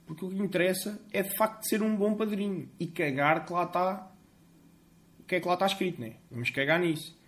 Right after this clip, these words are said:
Agora, sinto que se eu não fosse tão preguiçoso, tinha ido lá no dia a seguir a fazer a crisma, né? Agora, caguei, malta. Caguei. Agora, posso para a semana dar na cabeça e eu vou assinar. Porque eu depois, eu quando sou produtivo, eu sou produtivo a sério.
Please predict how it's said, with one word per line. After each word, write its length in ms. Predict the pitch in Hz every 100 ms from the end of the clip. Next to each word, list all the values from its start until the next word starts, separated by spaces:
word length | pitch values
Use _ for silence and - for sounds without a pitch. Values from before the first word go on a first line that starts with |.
| - - -
Agora, 280 | 120 127 120
sinto 440 | - 151 165 165
que 100 | -
se 140 | -
eu 60 | 165
não 100 | 160
fosse 240 | 151 156
tão 140 | - 147
preguiçoso, 600 | 147 143 139 165 170 -
tinha 220 | 170 175
ido 120 | 170
lá 100 | 170
no 160 | 151 139
dia 200 | 139 156
a 20 |
seguir 240 | 151 - 160
a 20 |
fazer 280 | 160 160 175
a 40 |
crisma, 380 | 175 156 120 110
né? 140 | 117 - - - - - - - - - -
Agora, 420 | - 113 117 - - - - _ - - - _ - _ - - - - - -
caguei, 300 | 123 110 104
malta. 300 | 104 - - -
Caguei. 440 | 127 117 135 160
Agora, 260 | 165 127 110 - -
posso 280 | - 151 147
para 80 | 156
a 40 |
semana 360 | 156 151 160 170
dar 160 | 165 170
na 100 | 170
cabeça 340 | 175 170 160
e 40 |
eu 60 | 117
vou 200 | 107 147
assinar. 540 | 165 208 139 127 - -
Porque 200 | 123 151
eu 40 |
depois, 280 | 143 156 131 -
eu 100 | 165
quando 260 | 202 185
sou 140 | 208 170
produtivo, 380 | 170 - 185
eu 40 | 190
sou 140 | 190
produtivo 400 | 170 175 - 175
a 20 |
sério. 320 | 185 - 131